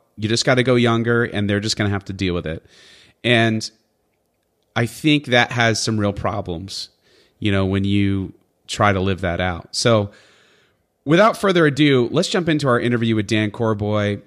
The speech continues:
Dan, uh, launched his service, has grown our band to over forty members.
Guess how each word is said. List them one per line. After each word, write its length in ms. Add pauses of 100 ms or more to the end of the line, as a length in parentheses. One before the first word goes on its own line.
(100)
Dan, 600 (140)
uh, 280
launched 360
his 120
service, 460
has 160
grown 300
our 120
band 320
to 80
over 160
forty 400
members. 720